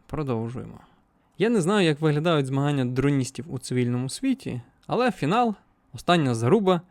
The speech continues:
точно відбувалася сьогодні у нас під хатою. Після десяти Б П Л А я вже перестав рахувати, скільки їх туди прилітало.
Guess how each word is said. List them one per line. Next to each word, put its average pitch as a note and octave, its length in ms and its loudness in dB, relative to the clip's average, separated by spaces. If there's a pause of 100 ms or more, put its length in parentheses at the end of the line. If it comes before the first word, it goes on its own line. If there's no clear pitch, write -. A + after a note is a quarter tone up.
(320)
точно E3 360 -4
відбувалася A#2+ 600 -2
сьогодні B2 340 -4
у A#2 100 -4
нас A#2 180 -6
під - 180 -10
хатою. A#2 420 -8 (640)
Після F3+ 260 -4
десяти C3+ 360 -6
Б D#3+ 140 0
П C3 140 -2
Л B2 60 2
А G3+ 160 2
я E3 140 0
вже C#3 160 -2
перестав B2 420 -2
рахувати, C#3+ 420 -4
скільки F3 340 -8
їх C3+ 120 -8
туди C#3 220 -8
прилітало. D3 640 -8